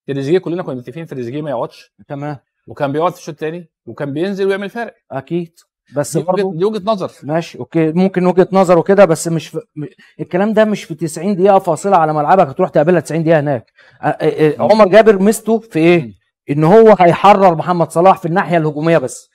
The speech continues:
Speaker 1: تمام.
Speaker 2: بمعنى لما يجي عمر جابر يتحرك من ظهر صلاح زي مثلًا لما ترينت، آه، آه، آه، ارنولد بيعمل في، في، في، في ليفربول، ايه اللي بيحصل؟ على طول بيطلع ناحيه اليمين فبيحرر صلاح، بيخش صلاح لجوه.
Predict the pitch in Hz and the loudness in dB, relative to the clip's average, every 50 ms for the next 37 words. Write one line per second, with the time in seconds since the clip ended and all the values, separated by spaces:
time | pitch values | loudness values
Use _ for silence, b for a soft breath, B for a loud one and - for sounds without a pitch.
0 | _ 113 120 120 151 165 180 175 170 185 190 190 - b b b b b b 131 | _ -10 -8 -4 0 2 2 4 4 4 2 0 -2 b b b b b b 0
1 | 151 151 160 160 160 180 220 196 190 170 190 202 196 185 170 190 190 170 160 156 | 0 2 2 4 4 4 4 6 6 6 6 6 4 4 6 6 6 6 4 2
2 | 156 151 - 196 202 196 185 170 180 175 170 196 196 196 190 175 - 185 175 196 | 0 2 4 4 4 4 4 2 0 0 4 4 6 6 4 2 2 2 6 6
3 | 220 220 220 - b b b b b b b 170 190 196 190 190 202 196 - 180 | 6 6 4 0 b b b b b b b 4 6 6 6 6 4 4 4 2
4 | 175 175 170 156 - 175 196 202 160 - 180 175 196 196 165 160 165 160 156 156 | 2 2 0 0 2 2 2 2 2 4 4 6 6 6 4 4 4 2 2 0
5 | 147 147 151 147 135 147 160 165 190 185 180 180 165 151 156 165 190 185 190 180 | 0 -2 -2 -2 -2 0 2 2 2 2 0 -2 -4 -4 -2 0 0 0 0 -2
6 | 160 - 175 165 151 143 143 - 156 147 139 - 160 143 135 - 165 156 160 170 | -4 -4 -4 -4 -4 -4 -6 -6 -6 -6 -6 -6 -8 -8 -6 -4 -4 -2 0 0
7 | 156 170 214 240 233 B B B B 185 220 208 185 196 214 185 - 220 208 196 | 0 0 0 -2 -2 B B B B 0 2 4 4 4 2 2 2 2 0 0
8 | - B B B 160 180 175 233 233 196 226 233 226 226 208 208 202 180 202 151 | 0 B B B 4 6 6 6 6 6 6 8 8 6 4 4 4 0 0 0
9 | 170 196 214 240 254 233 - 208 165 175 170 - 226 233 226 226 196 - - 190 | 0 2 2 2 2 2 2 2 2 2 4 4 4 4 4 4 2 2 2 4
10 | 202 233 180 - 190 190 170 - 233 233 226 - 190 - 190 196 202 185 196 170 | 6 6 6 6 4 0 -2 0 -2 -2 -2 -4 -8 -6 -4 -4 -2 -2 -4 -4
11 | 147 165 151 127 | -4 -4 -4 -4